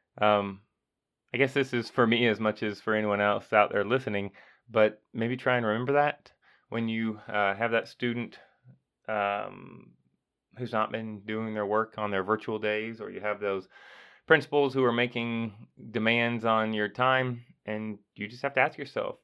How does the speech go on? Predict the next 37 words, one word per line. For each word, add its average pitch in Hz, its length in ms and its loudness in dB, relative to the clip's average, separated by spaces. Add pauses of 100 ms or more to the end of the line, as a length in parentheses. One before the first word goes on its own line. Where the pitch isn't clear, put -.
(100)
"Is 110 140 -8
this 120 340 -8
in 127 160 -6
my 131 120 -2
control 131 400 0
or 127 80 0
not?" 104 220 -4 (1160)
And 107 200 0 (680)
if 120 160 0
it 107 80 -2
is, 180 320 0 (140)
then 110 240 -4
do 165 260 0
something - 480 -12
about 85 340 -16
it. - 260 -16 (400)
And 113 120 0
if 127 120 2
it 113 100 6
isn't, 196 460 2 (800)
then 143 120 2
at 139 120 2
least 180 400 -4 (300)
do 127 180 0
something 147 380 -6
about 117 300 6
it 117 240 0 (480)
in 120 120 -6
regards 107 500 4
to - 100 -6
your 92 180 -2
reaction 90 680 -6
to - 240 -12
it. - 160 -14 (1000)
'Cause 101 380 0 (560)
that's - 380 0
probably 92 760 -4